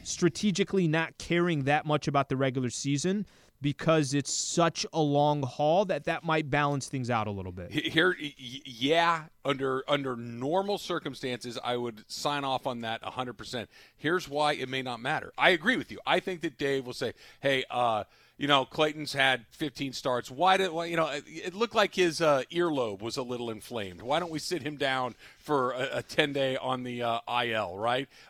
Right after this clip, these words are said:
Speaker 2: Oh, Dustin May looks like his, um, pinky toe was cut too low.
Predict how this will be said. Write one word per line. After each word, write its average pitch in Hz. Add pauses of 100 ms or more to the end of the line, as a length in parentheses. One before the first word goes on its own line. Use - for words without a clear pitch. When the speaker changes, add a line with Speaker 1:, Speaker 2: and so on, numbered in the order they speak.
Speaker 2:
Oh, 185
Dustin 180
May 170
looks 147
like 143
his, 143
um, 120 (100)
pinky 196
toe 120 (220)
was 143
cut -
too 156
low. 120